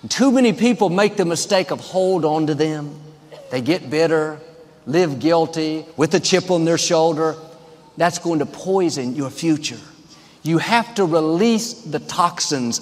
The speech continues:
of life. You may not be able to keep them from coming, but you can keep them from staying.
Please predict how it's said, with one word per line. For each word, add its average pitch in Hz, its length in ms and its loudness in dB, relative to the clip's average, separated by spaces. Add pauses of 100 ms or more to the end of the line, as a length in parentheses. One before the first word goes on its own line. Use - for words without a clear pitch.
of 123 100 0
life. 123 600 -4 (440)
You 165 160 2
may 220 200 4
not 240 280 4
be 226 140 6
able 247 200 4
to 175 80 -2
keep 233 340 0
them 208 140 4
from 170 200 0
coming, 156 640 0 (240)
but 151 200 -4
you 160 100 0
can 165 380 0
keep 139 240 0
them 120 160 -2
from 120 160 -4
staying. 117 480 -2